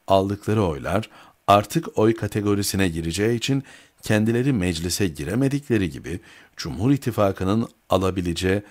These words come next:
toplam milletvekili sayısını aşağı doğru çekebilirdi.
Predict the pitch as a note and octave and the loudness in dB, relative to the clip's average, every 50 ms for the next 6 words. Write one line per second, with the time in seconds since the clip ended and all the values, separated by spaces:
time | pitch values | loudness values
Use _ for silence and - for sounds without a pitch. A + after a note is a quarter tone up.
0 | - _ _ _ - - F#2 - - G2 G2 G#2 G2+ F2+ E2+ E2+ G#2+ B2 - - | -16 _ _ _ -4 -4 -4 0 2 2 2 2 2 0 0 -2 -2 -2 0 0
1 | G2+ F#2+ - - C#2+ - - - - G2 G2+ G2 - - F#2+ G2 A2+ A#2+ - - | -2 -2 -2 -6 -12 -10 -8 -2 0 0 2 2 0 0 0 0 0 -2 -4 -10
2 | - _ _ _ _ _ - G2+ G2 - - G#2+ A2 B2 A2+ F#2+ D#2 D2+ D#2+ F#2 | -20 _ _ _ _ _ 0 0 0 0 0 0 0 0 0 -2 -4 -4 -4 -6
3 | - - A2 G2 - G#2 G2+ G2+ G2+ G2 E2+ - - - | -6 -6 -4 -2 -2 -2 0 2 2 2 0 0 -6 -14